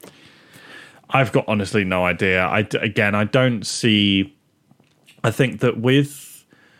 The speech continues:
with Aston Martin, such a strong start, unless something ridiculous has happened, I'd imagine that Fernando probably does still have confidence there.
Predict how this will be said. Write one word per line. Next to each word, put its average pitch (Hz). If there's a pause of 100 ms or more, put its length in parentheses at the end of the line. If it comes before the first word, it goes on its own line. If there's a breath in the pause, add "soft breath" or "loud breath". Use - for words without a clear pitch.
(120 soft breath)
with 131
Aston 135
Martin, 117
such -
a -
strong 117
start, 90 (420 soft breath)
unless 120
something 104
ridiculous 101
has 98
happened, 101 (500 soft breath)
I'd 107
imagine 101
that 98
Fernando 98
probably 90
does 90
still 87
have 87
confidence -
there. -